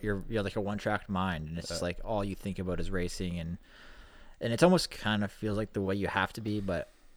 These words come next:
Speaker 1: at the same time,
Speaker 2: Yeah.
Speaker 1: maybe if you broke it up a little bit, maybe it'd be a little better for you.
Speaker 2: Yeah.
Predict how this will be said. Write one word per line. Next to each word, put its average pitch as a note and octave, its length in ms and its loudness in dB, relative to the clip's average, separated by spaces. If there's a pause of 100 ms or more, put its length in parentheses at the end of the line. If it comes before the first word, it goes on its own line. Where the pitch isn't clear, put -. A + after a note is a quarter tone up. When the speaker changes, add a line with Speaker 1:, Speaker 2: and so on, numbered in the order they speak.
(260)
Speaker 1:
at G#2 80 -6
the F2+ 80 -6
same F#2+ 240 -2
time, F#2 320 0
Speaker 2:
Yeah. F2 80 0
Speaker 1:
maybe F#2+ 260 0
if F#2 140 -2
you G2 60 -2
broke F2+ 260 0
it - 20 2
up F#2 120 0
a G#2 40 0
little G2+ 220 0
bit, G2+ 300 2
maybe F#2 240 -4
it'd F2 180 -6
be F#2 120 -2
a F2+ 40 0
little F2+ 180 -2
better E2+ 240 0
for A#2+ 200 -2
you. C#3+ 160 0 (180)
Speaker 2:
Yeah. D#2+ 200 -4